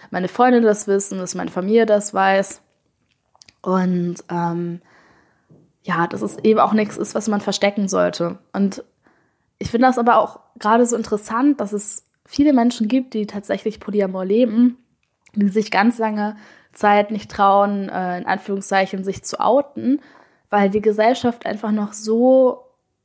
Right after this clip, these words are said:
ein schlechtes Bild zu diesem Thema hat. Und dabei glaube ich eigentlich, dass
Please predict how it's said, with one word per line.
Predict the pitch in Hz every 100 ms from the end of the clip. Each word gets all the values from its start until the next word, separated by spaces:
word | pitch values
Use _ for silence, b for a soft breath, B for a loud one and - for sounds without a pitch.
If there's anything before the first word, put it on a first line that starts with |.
| _
ein | 214 202
schlechtes | 220 214 220 208
Bild | - 214 214 214 _
zu | -
diesem | 202 190 190
Thema | 190 208 214 190
hat. | 185 - _ _ _ _ _ _ _ - -
Und | 196 190 - B B B B
dabei | 208 208 202
glaube | 208 220
ich | -
eigentlich, | 202 214 208 -
dass | 202 190